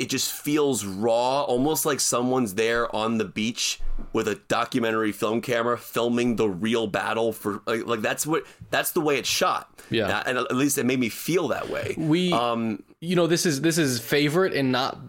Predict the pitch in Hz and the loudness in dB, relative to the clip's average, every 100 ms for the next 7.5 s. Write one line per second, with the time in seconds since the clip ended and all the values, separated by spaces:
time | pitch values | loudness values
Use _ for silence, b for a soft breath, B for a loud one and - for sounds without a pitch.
0 | - 135 117 113 - 113 107 127 127 117 | -4 -2 0 0 -4 -2 -2 0 -2 0
1 | 120 - 104 110 110 107 98 107 104 92 | 0 0 0 0 -2 -2 -2 -2 0 0
2 | 113 127 135 127 123 135 143 135 175 160 | 2 0 0 0 -2 0 2 4 4 4
3 | 143 - 147 131 117 131 120 113 110 - | 2 2 2 0 0 0 2 0 0 -2
4 | 135 160 - 165 131 127 123 127 110 110 | 0 0 2 2 2 -2 0 0 0 0
5 | 135 139 120 107 - 131 107 95 95 b | 2 2 2 -2 0 0 2 0 -2 b
6 | b b _ - 123 113 110 131 - 127 | b b _ -2 0 0 -2 -2 -2 0
7 | 120 127 127 131 131 | 2 2 2 0 -2